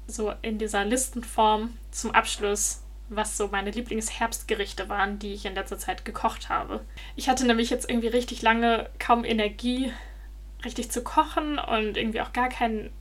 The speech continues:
Bock darauf. Also irgendwie hat mich das in letzter Zeit total überfordert zu kochen, aber jetzt die letzten zwei Wochen oder so, zwei, drei Wochen,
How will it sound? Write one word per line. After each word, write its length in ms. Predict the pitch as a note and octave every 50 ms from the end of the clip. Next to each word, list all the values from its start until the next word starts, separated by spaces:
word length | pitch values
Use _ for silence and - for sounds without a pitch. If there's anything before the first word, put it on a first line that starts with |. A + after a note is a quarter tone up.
| - -
Bock 220 | - B3+ C4+ - -
darauf. 480 | B3+ A#3+ A3+ A3 A3 A3 A3+ A3+ A3+ -
Also 200 | - G#3+ A3+ -
irgendwie 260 | - A#3+ A#3 A#3 A3+
hat 80 | A3+
mich 100 | A3 A3+
das 160 | - A#3 A3 A3
in 60 | A3
letzter 240 | G#3+ G#3 - - -
Zeit 140 | A#3 A3
total 280 | - - - A#3+ A3+ A3+
überfordert 680 | A3 A3 A3 A3 - A#3+ A#3 A#3+ A#3+ A#3 A3+ A3+ - - - - - - - - - - - -
zu 160 | - B3 A#3+
kochen, 460 | - - C4+ C#4 - - B3+ B3 A#3+
aber 220 | - - A3 A3+
jetzt 260 | A3+ A3+ A3+ - - A#3+
die 40 |
letzten 640 | G#3+ A#3 A3+ - - - - B3 A#3 A#3 A#3 A#3+ A#3+ - - - - - - - - - - - - - -
zwei 360 | - - - A3+ A3 A3+ A3
Wochen 320 | A3 A#3 A#3 - - A#3 G#3+
oder 160 | G#3+ G#3+ G#3+
so, 340 | G#3 - - G#3+ G#3+ G#3+ A3 A3 - - -
zwei, 180 | - - A#3
drei 180 | A3+ G#3+ G#3+ G#3
Wochen, 380 | G#3 G3+ - A3 G#3+ A3 A3